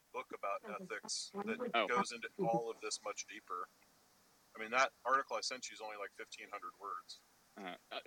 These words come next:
Speaker 2: lies. It's ten thousand, and you know it.
Speaker 1: Is it ten thousand words? Really?
Speaker 2: It's certainly not fifteen hundred. <laughs> You're like, "Oh, yeah, the Council of, uh, whatever it was, Chicago Statement of Faith." It's like,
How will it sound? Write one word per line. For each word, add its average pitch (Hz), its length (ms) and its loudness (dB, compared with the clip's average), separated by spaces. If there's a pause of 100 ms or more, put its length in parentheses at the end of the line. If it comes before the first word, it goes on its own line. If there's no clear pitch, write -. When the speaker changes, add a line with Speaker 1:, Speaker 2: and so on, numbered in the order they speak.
Speaker 2:
lies. 151 520 12 (120)
It's 139 140 -2
ten 185 240 2
thousand, 139 460 8 (120)
and 131 120 2
you 151 80 8
know 139 200 8
it. - 100 0 (2000)
Speaker 1:
Is 151 140 -6
it 294 120 -10
ten 180 240 0
thousand 139 360 2
words? - 380 -4
Really? - 160 -10 (1040)
Speaker 2:
It's 226 180 12
certainly 226 360 10
not 208 180 10
fifteen 196 360 6
hundred. 233 380 6 (120)
<laughs> - 80 2 (3000)
You're 208 100 12
like, 208 220 10
"Oh, 214 260 12 (240)
yeah, 202 200 12
the 151 160 6
Council 214 580 8
of, 170 260 12
uh, 165 140 12
whatever 202 400 10
it 190 80 6
was, 151 260 10
Chicago 196 480 8
Statement 190 380 4
of 151 80 0
Faith." 175 300 10
It's 220 160 0
like, 220 260 6